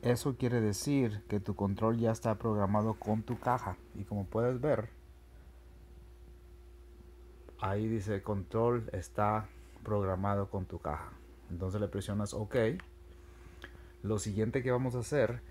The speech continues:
le vas a presionar el botón menú.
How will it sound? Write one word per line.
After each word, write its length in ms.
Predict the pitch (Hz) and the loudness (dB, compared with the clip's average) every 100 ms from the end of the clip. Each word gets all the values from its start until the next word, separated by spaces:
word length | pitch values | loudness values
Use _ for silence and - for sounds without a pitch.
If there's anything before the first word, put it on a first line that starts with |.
| - - - - 95 | -16 -16 -16 -10 -2
le 160 | 98 | 2
vas 200 | 95 110 | 2 2
a 120 | 131 | 0
presionar 720 | 120 123 - 113 117 110 117 147 - - - - - - - - - - | 0 0 0 0 4 6 4 0 -10 -20 -20 -20 -20 -20 -20 -18 -12 -2
el 140 | 113 110 | 0 2
botón 640 | 104 101 - 120 135 127 - | 2 2 2 2 2 -2 -2
menú. 540 | 104 131 147 104 57 | 0 2 2 0 -4